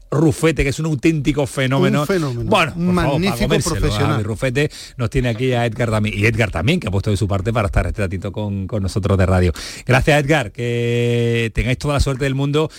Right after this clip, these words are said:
Speaker 1: y que nada nos alegraría más que una victoria en el Bernabéu y que empecéis a recuperar y que veamos que este Almería lo tenemos vivo, que llegamos con opción a las últimas diez jornadas por lo menos. Venga, hay que seguir, eh, nos tenéis que,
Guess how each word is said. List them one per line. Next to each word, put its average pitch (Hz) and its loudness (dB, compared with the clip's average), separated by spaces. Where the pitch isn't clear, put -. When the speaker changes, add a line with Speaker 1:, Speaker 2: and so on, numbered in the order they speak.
Speaker 1:
y 143 -4
que 147 0
nada 165 0
nos 175 0
alegraría 160 0
más 160 -2
que - -6
una 160 -2
victoria 143 0
en 131 0
el 113 2
Bernabéu 127 0
y 175 0
que 175 0
empecéis 139 0
a 135 2
recuperar 131 0
y 143 -2
que 156 4
veamos 139 0
que 160 -2
este - 2
Almería 160 2
lo 151 0
tenemos 147 0
vivo, 120 -2
que 123 -4
llegamos 131 -2
con 156 -4
opción 156 0
a 139 0
las 139 4
últimas 147 2
diez 147 2
jornadas 147 0
por 151 -2
lo 160 0
menos. 131 -2
Venga, 143 0
hay 117 0
que 131 0
seguir, 147 2
eh, 107 -4
nos 110 -4
tenéis 127 0
que, 160 2